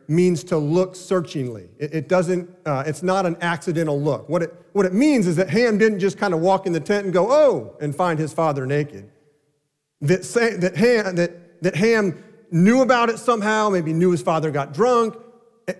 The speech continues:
and, and searched out his father to mock him, to make fun of him in his shame, and then walks out of the tent and gets his brothers to get them to join in, in mocking his father and shaming his father and making fun of his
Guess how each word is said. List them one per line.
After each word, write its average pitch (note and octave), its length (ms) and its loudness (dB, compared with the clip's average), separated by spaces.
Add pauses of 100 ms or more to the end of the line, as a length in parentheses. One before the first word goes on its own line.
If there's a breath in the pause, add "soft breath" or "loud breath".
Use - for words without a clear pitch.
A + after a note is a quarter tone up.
(160)
and, F#3 140 2
and F#3 260 -2
searched - 560 2
out F3+ 380 -2 (400)
his F3 200 0
father F3 480 0
to D#3 140 -4
mock D3 440 0
him, F#3 360 -4 (360)
to E3+ 100 0
make D3+ 240 -2
fun D#3+ 260 -4
of F3+ 140 -2
him F#3+ 420 -2 (240)
in D#3+ 140 0
his E3 160 2
shame, F#3 640 0 (520)
and F3 220 0
then G#3+ 340 4
walks F#3+ 240 0
out F#3+ 220 2
of E3 80 -4
the F3 80 -4
tent G3+ 380 0 (100)
and E3 140 0
gets F#3+ 160 2
his F3+ 120 -2
brothers F3 460 0
to F3+ 120 -6
get F3+ 220 0
them G3+ 220 2
to F#3 100 0
join F#3+ 380 2
in, F#3+ 300 2
in F3+ 200 -2
mocking F3 380 0
his D#3 160 -4
father B2+ 380 -2 (580)
and E3 180 0
shaming F3+ 380 0
his D#3 120 -4
father C#3+ 460 -2 (140 loud breath)
and F3 180 2
making E3+ 300 -2
fun G3 260 -2
of F3 80 -2
his F3 180 -4